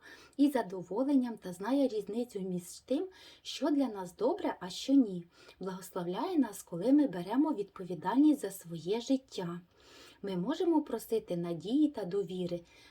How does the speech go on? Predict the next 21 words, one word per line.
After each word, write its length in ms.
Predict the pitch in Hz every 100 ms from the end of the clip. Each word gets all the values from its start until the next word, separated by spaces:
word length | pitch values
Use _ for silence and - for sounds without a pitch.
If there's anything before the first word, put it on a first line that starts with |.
| -
Де 220 | 170 262
б 60 | 339
ми 120 | 330
не 140 | 277
знаходилися, 920 | 247 240 240 - 196 165 165 165 - 170
за 120 | 180
допомогою 640 | 180 202 208 233 208 190
цього 320 | 190 196 170
янгола 580 | 165 185 269 330 247 202
ми 140 | 170 170
можемо 460 | 202 269 262 220
сподіватися, 920 | - - 160 175 185 294 311 - 175 165 - - -
що 240 | - - 196
все, 320 | - 285 381
що 160 | -
відбувається, 720 | 269 226 202 185 277 349 262 214
буде 320 | 185 175 160
добре 420 | 156 302 339 302
для 200 | 208 180
нашого 520 | 190 202 - 165 170
блага 500 | 160 190 320 339 311